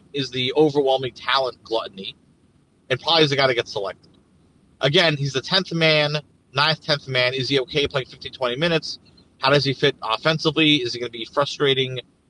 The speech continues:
you know, frustrating? He's not gonna have touches and, and, and get down. I don't know. He's so used to being the man in Boston. Is that a backseat? It's a question. Uh, the other guy, Tobias Harris, he could space.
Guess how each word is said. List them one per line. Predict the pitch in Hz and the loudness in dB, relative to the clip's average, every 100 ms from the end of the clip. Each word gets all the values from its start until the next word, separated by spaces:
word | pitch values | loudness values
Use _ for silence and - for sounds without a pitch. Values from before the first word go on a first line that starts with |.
| _ - | _ -4
you | |
know, | 117 | -2
frustrating? | - 135 143 127 | 0 0 2 0
He's | 123 | 0
not | 120 | -2
gonna | 120 | -4
have | 104 | -6
touches | - 151 - 143 135 | -2 0 4 2 2
and, | 123 - | -4 -10
and, | 113 113 | -14 -12
and | 113 | -8
get | 117 - | -6 -2
down. | 120 120 117 | 0 0 -2
I | 117 | -2
don't | 117 | 0
know. | 113 92 - _ _ _ _ _ _ _ 135 | 0 -2 -8 _ _ _ _ _ _ _ -6
He's | - | 0
so | 170 | 2
used | 143 - | 2 -4
to | 135 | -6
being | 131 | -6
the | 123 | -2
man | 120 120 | 0 -2
in | 113 | 2
Boston. | 175 175 - 180 160 156 - _ _ _ | 2 2 0 -4 -4 -6 -12 _ _ _
Is | 131 | -2
that | 139 135 | 2 2
a | |
backseat? | 127 120 - - 90 - _ _ | 2 0 -2 -8 -10 -12 _ _
It's | - | -6
a | |
question. | - 170 - - _ _ _ _ _ _ _ _ _ _ _ _ _ 123 | 2 2 2 -8 _ _ _ _ _ _ _ _ _ _ _ _ _ 0
Uh, | 127 123 | 2 2
the | 127 156 | 4 6
other | 247 185 | 6 4
guy, | 147 | 2
Tobias | 139 139 170 - | 2 4 4 2
Harris, | 196 180 87 - - - _ _ _ _ _ | 0 0 -2 -6 -12 -16 _ _ _ _ _
he | 131 | -6
could | 165 - | -2 0
space. | - 233 - - | 4 4 4 -2